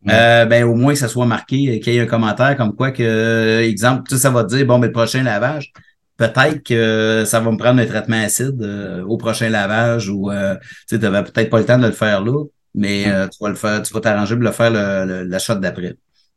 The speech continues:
Speaker 1: OK.
Speaker 2: Puis c'est ça, toujours, ben, le, tu sais, comme je te dis, le tact, c'est vraiment température.
Speaker 1: C'est ça, dans le fond, c'est toutes les infos du tac que tu
Speaker 2: Exact.
Speaker 1: vas, tu vas
Speaker 2: Exact.
Speaker 1: écrire.
Speaker 2: Tu sais, l'action mécanique, c'est plus, c'est plus dur à vérifier.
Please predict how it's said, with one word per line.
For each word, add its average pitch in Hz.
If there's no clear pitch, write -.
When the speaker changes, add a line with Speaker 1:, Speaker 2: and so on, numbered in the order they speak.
Speaker 1:
OK. 95
Speaker 2:
Puis 113
c'est 104
ça, 120
toujours, 120
ben, 120
le, 117
tu -
sais, 123
comme 127
je 123
te 135
dis, 117
le 131
tact, 127
c'est 120
vraiment 113
température. 120
Speaker 1:
C'est 135
ça, 143
dans 110
le 95
fond, 123
c'est 110
toutes 135
les 117
infos 120
du 107
tac 120
que 113
tu 131
Speaker 2:
Exact. 127
Speaker 1:
vas, 98
tu -
vas -
Speaker 2:
Exact. 123
Speaker 1:
écrire. 131
Speaker 2:
Tu 90
sais, 165
l'action 160
mécanique, 160
c'est 135
plus, 127
c'est 123
plus 127
dur 147
à 123
vérifier. 123